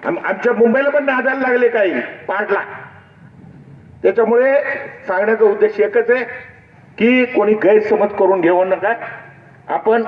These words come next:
शिवसेना उद्धव बाळासाहेब ठाकरे पक्ष, राष्ट्रवादी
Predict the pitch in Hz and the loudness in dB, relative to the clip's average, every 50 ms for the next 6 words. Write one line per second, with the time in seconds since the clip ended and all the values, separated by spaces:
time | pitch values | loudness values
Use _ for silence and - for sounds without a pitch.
0 | - - - - - - - 180 185 208 220 208 196 202 196 180 - 196 196 190 | -8 -12 -14 -14 -6 0 2 2 2 4 2 2 2 2 2 2 2 2 2 2
1 | 185 180 185 185 - - 196 - - - - - - - 220 180 - 190 190 - | 2 2 0 -2 0 -2 -2 -2 -2 -4 -6 -4 -2 0 -2 0 0 -2 -4 -2
2 | - - 226 240 - - - - - - - - - - - - - - - - | 0 0 2 2 0 -4 -12 -16 -18 -20 -20 -20 -20 -20 -20 -20 -20 -20 -12 -4
3 | - 165 175 - - - 202 190 190 185 196 185 | -2 -2 -2 -2 2 2 4 4 4 4 2 0